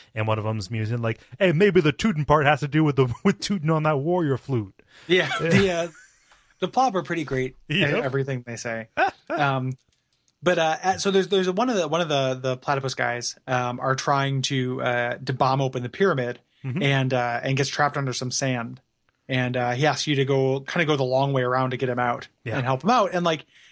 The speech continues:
Speaker 2: you know, this, this has that whole, like, uh, similar to Mario and Luigi, actually, is probably the closest thing that we've done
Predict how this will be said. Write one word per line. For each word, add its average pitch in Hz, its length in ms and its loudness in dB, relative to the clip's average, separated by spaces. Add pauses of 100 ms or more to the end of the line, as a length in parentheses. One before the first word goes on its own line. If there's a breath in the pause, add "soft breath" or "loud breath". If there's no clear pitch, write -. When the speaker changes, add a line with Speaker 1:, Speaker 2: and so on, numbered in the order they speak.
(120 loud breath)
Speaker 2:
you 247 100 0
know, 170 140 2
this, 214 180 0
this 208 200 -2
has 220 180 2
that 175 160 0
whole, 165 220 2
like, 135 260 -2 (1300)
uh, 185 120 -2
similar 196 300 2
to 156 40 -2
Mario 139 280 0
and 123 100 -6
Luigi, 160 240 0
actually, 127 260 -2
is 123 140 -4
probably 135 380 -2
the 135 100 -2
closest 131 320 -2
thing 131 140 -2
that 127 80 -6
we've 123 180 -4
done 135 300 0